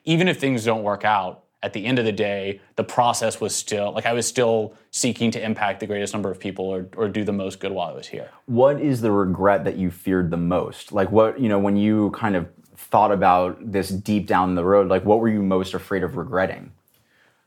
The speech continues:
Speaker 1: Um, a wasted life.
Speaker 2: Mm.
Speaker 1: I think a lot of it is existential, right? Like, I think when you get to, I mean, and I think most people feel it, not when they turn forty or fifty or whatever, but kind of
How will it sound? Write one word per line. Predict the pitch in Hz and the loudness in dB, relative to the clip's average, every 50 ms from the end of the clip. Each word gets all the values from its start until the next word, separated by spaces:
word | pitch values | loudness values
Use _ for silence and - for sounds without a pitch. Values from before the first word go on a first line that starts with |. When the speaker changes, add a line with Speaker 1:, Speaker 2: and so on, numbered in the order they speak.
| _ _ _ _ _ - | _ _ _ _ _ -2
Speaker 1:
Um, | - 123 131 131 127 127 123 120 120 123 120 - _ _ _ _ _ _ _ _ _ _ - | 0 2 2 2 2 0 0 -2 -2 -4 -6 -10 _ _ _ _ _ _ _ _ _ _ -6
a | - | -2
wasted | 113 117 143 139 - 156 127 | 0 0 0 0 -2 -2 0
life. | 120 123 147 139 - - - - _ _ _ _ - | 2 2 2 0 -2 -8 -16 -20 _ _ _ _ -16
Speaker 2:
Mm. | 101 104 101 95 90 | -14 -12 -12 -8 -4
Speaker 1:
I | 101 120 117 | -2 -2 0
think | - 139 135 131 | 0 0 -2 0
a | 127 | 0
lot | 117 120 123 | 2 2 2
of | 127 123 | 2 0
it | 123 117 | -2 -2
is | 107 107 | -2 -2
existential, | 110 104 - 107 92 - - 113 120 - - - - _ _ - | -4 -6 -6 -10 -10 -8 -8 -8 -8 -8 -12 -16 -18 _ _ -10
right? | - 92 95 101 - - | -8 -6 -6 -8 -8 -10
Like, | 104 107 | -8 -4
I | 107 110 | -4 -4
think | 104 123 123 113 | -2 -2 -4 -2
when | 123 113 | -2 -2
you | 110 107 104 | -2 -2 -4
get | 98 - 110 110 104 - - | -6 -4 -4 -4 -4 -4 -10
to, | - - 104 101 101 101 101 101 101 104 - _ _ _ _ _ _ _ | -8 -8 -6 -4 -4 -4 -4 -4 -6 -8 -12 _ _ _ _ _ _ _
I | - 110 | -10 -6
mean, | 120 123 123 131 123 - - _ _ _ _ _ _ _ _ - | -4 -2 -2 -2 -4 -6 -14 _ _ _ _ _ _ _ _ -10
and | 110 117 | -8 -6
I | |
think | 120 - 185 160 | -4 -2 -2 0
most | 123 110 107 117 139 147 147 | 0 0 2 2 0 0 -2
people | - 143 117 107 | -4 -4 -4 -4
feel | - - 101 104 104 107 | -6 -6 -8 -6 -4 -2
it, | 101 101 151 - - _ _ _ - | -4 -4 -4 -8 -14 _ _ _ -4
not | 123 120 120 131 139 147 139 - | 0 2 2 2 2 0 -2 -4
when | 120 113 110 | -4 -2 -2
they | 107 107 101 | -2 -2 -2
turn | 101 - - 117 110 110 | -4 -4 -4 -2 -2 -4
forty | - - 110 104 104 101 101 104 | -4 -6 -6 -6 -6 -6 -6 -6
or | 107 101 | -6 -8
fifty | - - 101 98 - - | -8 -10 -14 -12 -8 -6
or | 107 107 | -6 -4
whatever, | 104 101 104 104 104 | -4 -4 -6 -6 -6
but | 98 107 123 123 120 | -4 -4 -4 -4 -4
kind | - - 123 120 | -4 -4 -2 -2
of | 117 110 110 | -2 -4 -6